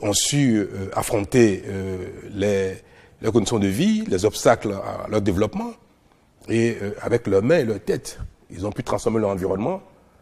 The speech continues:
apporter une réponse à leurs préoccupations, à leurs besoins, et se développer. Le pétrole en soi, brut, n'est pas une richesse. Il a fallu transformer pour faire de ce produit, euh, une richesse à la dimension que nous, nous lui connaissons aujourd'hui.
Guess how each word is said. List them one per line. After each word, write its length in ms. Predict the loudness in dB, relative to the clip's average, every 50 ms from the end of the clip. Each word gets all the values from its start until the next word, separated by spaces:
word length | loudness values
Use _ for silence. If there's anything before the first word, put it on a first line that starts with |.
| _ _ _
apporter 320 | -6 0 0 2 2 2
une 60 | 2
réponse 560 | 2 2 0 0 4 4 4 4 4 2 -4 -4
à 60 | -2 0
leurs 140 | 0 0
préoccupations, 600 | 0 -2 -4 -2 0 0 0 0 0 0 -2 0
à 60 | 2 2
leurs 140 | 2 2
besoins, 400 | 4 2 2 4 4 2 2 0 -4 -10 -18 -20 _ _ _ _ _ _ _ _ _ -8
et 60 | -6
se 60 | 2
développer. 480 | 2 2 4 4 2 2 0 -2 -4 -4 -10 -20 _ _ _ _ _ _ _ _ _ _ _ _ _ _ _ _ _ _ _ _ _ _ _ _ _ -2 -2
Le 80 | 0
pétrole 340 | 4 4 4 6 8 8 8
en 120 | 8 6 4
soi, 340 | 2 4 6 6 6 4
brut, 480 | 2 6 6 6 6 6 0 -10 -14 -18 -20 _ _ _ _ _ -20 _ _ _ _ _ _ -20
n'est 220 | -10 -6 -6 0
pas 160 | 2 2 2
une 160 | 4 2 2
richesse. 540 | 2 2 2 4 2 2 2 -2 -6 -10 -14 -18 -20 -20 _ _ _ _ _ _ _ _ _ _ _ _ _ _
Il 80 | -2 0
a 60 | 0
fallu 440 | 2 2 2 4 4 4 4 4 4
transformer 640 | 2 0 0 2 2 2 4 4 2 2 -2 -4 -2
pour 160 | -2 -2 0
faire 140 | 2 0 0
de 120 | 0 -4
ce 120 | -4 -4 -4
produit, 260 | -2 -2 -4 -6 -6 -8 -14 -18 -10 -8
euh, 120 | -6 -4
une 100 | 0 0
richesse 480 | 0 2 0 4 4 4 4 4 0 -8 -18 -20 -20 -20 -16 -6
à 60 | 0
la 140 | 0 0 2
dimension 680 | 2 4 4 6 4 4 2 2 2 2 2 2 2
que 120 | 0 0
nous, 120 | 0 2 0
nous 220 | -2 0 0 0
lui 100 | 0 2
connaissons 300 | 2 2 2 4 4 4
aujourd'hui. 380 | 4 4 4 2 0 -2 -4 -8